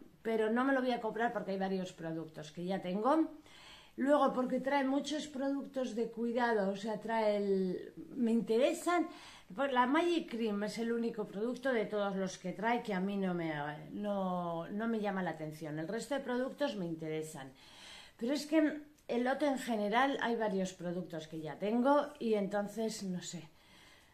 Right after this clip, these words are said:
No, no, voy a aguantarme, si puedo. Yo estoy, estoy haciendo mi máximo esfuerzo por aguantar, porque a mí la Charlotte me pierde. Entonces voy a esperar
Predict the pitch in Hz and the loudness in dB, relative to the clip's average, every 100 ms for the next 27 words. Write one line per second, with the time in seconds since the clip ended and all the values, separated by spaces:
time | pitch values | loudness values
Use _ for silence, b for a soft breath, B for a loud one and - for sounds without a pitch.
0 | _ 202 214 170 - - - - 170 - | _ -4 -2 -2 -6 -20 -20 -12 -10 -10
1 | - 147 - - 254 233 175 - - - | -12 -12 -14 -6 0 2 0 -4 -20 -6
2 | 220 285 294 277 247 240 220 214 190 151 | 0 6 6 8 6 6 6 6 6 -2
3 | 131 - 233 190 247 240 196 165 - 302 | -6 -8 -4 -2 2 4 4 2 0 -2
4 | 339 339 320 - - - 185 - 269 277 | 2 4 4 2 -10 -12 -10 -2 0 0
5 | 247 233 226 196 202 208 233 202 185 202 | -2 -2 0 0 0 0 -2 0 -2 -2
6 | 202 233 185 160 151 127 123 113 - - | -2 -2 -2 -2 -4 -8 -8 -10 -10 -20
7 | - - 165 196 214 196 196 185 220 - | -20 -14 -4 -2 0 0 -2 -4 -4 -4
8 | - - 156 160 170 147 165 208 180 220 | -8 -8 -8 -4 -6 -4 -2 -2 0 -2
9 | 226 - 208 240 - | -2 -4 2 2 2